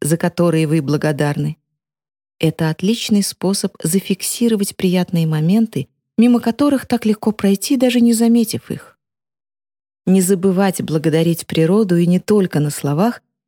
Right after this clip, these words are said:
один из первых уроков, которым поделились со мной старейшины Керо. Однажды во время особенно трудного похода мне стало совсем плохо. Сказались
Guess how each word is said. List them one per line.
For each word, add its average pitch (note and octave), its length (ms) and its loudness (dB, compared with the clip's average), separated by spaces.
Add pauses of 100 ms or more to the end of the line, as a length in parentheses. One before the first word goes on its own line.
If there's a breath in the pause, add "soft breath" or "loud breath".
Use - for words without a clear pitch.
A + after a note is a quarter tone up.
(100)
один G3 300 2
из A3+ 160 0
первых A#3+ 440 0
уроков, A3 440 0
которым G3 480 0
поделились G3 600 0
со F3+ 200 -2
мной E3+ 240 2
старейшины D#3+ 720 -2
Керо. C3+ 480 -6 (800)
Однажды F3 500 0
во E3 100 2
время F#3 380 2
особенно G3+ 600 2
трудного D3+ 500 0
похода G3+ 600 -2 (300)
мне G#3 200 4
стало B3+ 320 -2
совсем F#3 420 0
плохо. C#3+ 460 -4 (420)
Сказались G#3 640 0